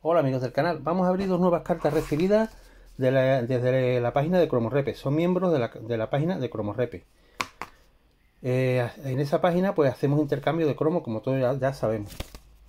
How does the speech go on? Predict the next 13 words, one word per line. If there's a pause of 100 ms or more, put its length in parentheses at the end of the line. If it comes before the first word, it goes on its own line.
(140)
Empezamos
por (400)
A
Ruiz
B, (140)
desde
Rubí,
Barcelona. (640)
Y
la
segunda
carta
sería